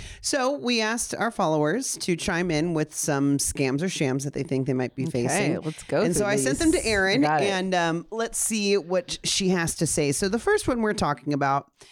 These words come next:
Speaker 1: is what's called a, um, I don't even think the name of the brand is important, but it's a, it's a clay face mask. It's a, a vitamin C clay mask.
Speaker 2: I kinda like the name. I thought it was a great,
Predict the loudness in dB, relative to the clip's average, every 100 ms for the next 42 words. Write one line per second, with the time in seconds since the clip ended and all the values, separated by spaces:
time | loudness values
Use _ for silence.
0 | -20 _ -2 2 4 4 2 0 0 -4
1 | -6 -4 -4 -2 -2 2 2 0 -4 0
2 | 0 0 -2 -2 -2 -6 -14 -20 -6 0
3 | 2 2 2 0 0 2 2 2 0 -2
4 | -2 0 2 2 0 0 0 0 0 0
5 | -2 -2 -4 -4 -4 -2 -2 0 0 0
6 | 0 0 0 -2 -6 -14 _ _ -20 -8
7 | -4 2 2 0 -4 -4 0 0 0 0
8 | 2 0 0 -2 -2 -2 -4 -4 0 2
9 | 2 2 2 2 2 -2 -4 -4 -4 0
10 | 2 2 2 0 -2 0 0 0 0 -2
11 | 0 0 2 0 2 2 2 -2